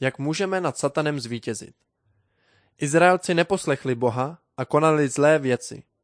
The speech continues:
Proto Bůh nechal Midiánce, aby nad nimi vládli sedm let. Midiánci zničili Izraelcům úrodu.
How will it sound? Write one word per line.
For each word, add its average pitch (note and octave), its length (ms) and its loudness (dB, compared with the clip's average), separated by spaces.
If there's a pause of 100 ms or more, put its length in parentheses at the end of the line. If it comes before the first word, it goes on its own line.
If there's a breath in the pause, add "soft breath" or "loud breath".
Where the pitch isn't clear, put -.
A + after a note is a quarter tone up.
(880)
Proto G3+ 280 4
Bůh F3 320 0
nechal E3 300 2
Midiánce, C3+ 680 0 (280)
aby C3+ 200 0
nad D3+ 180 2
nimi E3+ 240 0
vládli D#3 400 4
sedm D3 360 -2
let. - 280 -8 (1000)
Midiánci E3+ 580 2
zničili F3+ 400 -4
Izraelcům D3 720 0
úrodu. C3 460 -2